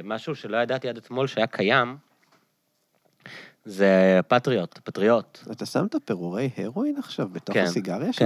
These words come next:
Speaker 2: שלך?
Speaker 1: תמיד, בכ-, בכולן.
Speaker 2: הבנתי.
Speaker 1: למה אתה חושב אני כזה רגוע?
Speaker 2: תחלוק.
Speaker 1: אה... הסרט ש-, שלך, שלא הייתי מודע לקיום שלו, זה כנראה שהוא לא מאוד הצליח.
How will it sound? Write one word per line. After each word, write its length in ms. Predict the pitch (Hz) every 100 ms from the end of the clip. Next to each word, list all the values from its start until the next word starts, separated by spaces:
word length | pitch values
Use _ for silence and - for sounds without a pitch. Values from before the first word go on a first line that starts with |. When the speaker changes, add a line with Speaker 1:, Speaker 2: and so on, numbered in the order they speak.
| 90
Speaker 2:
שלך? 80 |
Speaker 1:
תמיד, 160 | - - 127
בכ-, 140 | 117
בכולן. 380 | - - 165 90 85 - _ - _ -
Speaker 2:
הבנתי. 440 | - - _ - 135 - _ _ _ _ _
Speaker 1:
למה 80 | 107
אתה 100 | 107
חושב 160 | - 101
אני 120 | 92
כזה 180 | 92 87
רגוע? 280 | 85 85 87 - _ -
Speaker 2:
תחלוק. 760 | - - 151 285 _ - - _ _ -
Speaker 1:
אה... 1080 | 117 113 113 113 110 110 110 110 107 104 107 - _ _ _ _ _ _ _ _ _ _ _ _ _
הסרט 400 | - - 139 131
ש-, 100 | - 120 117
שלך, 260 | - 117 123
שלא 200 | 113 117
הייתי 160 | 135 127
מודע 280 | 113 117
לקיום 340 | 117 117 110 117
שלו, 320 | 127 90 92
זה 100 | 90
כנראה 240 | 90 90
שהוא 160 | 90 95
לא 80 | 95
מאוד 160 | 104
הצליח. 600 | 85 - 90 90 - -